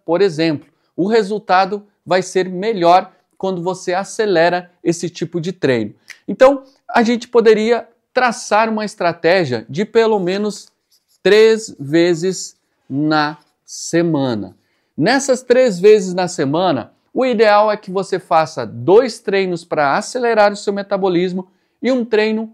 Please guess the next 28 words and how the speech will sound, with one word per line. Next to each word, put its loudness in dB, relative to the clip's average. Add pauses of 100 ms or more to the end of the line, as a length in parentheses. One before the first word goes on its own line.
(140)
um -4
pouquinho -2
mais -2
longo, 0
lento, -2 (340)
pra 0
gerar -2
adaptações -2
no -6
seu -2
organismo -2 (220)
e -2
você -2
queimar -2
algumas -6
calorias 0 (240)
nesse 0
tipo -6
de -4
treino. 0 (260)
Por 0
que -2
não -2 (120)
fazer -2
três 0
treinos -4
tão -6
intensos -8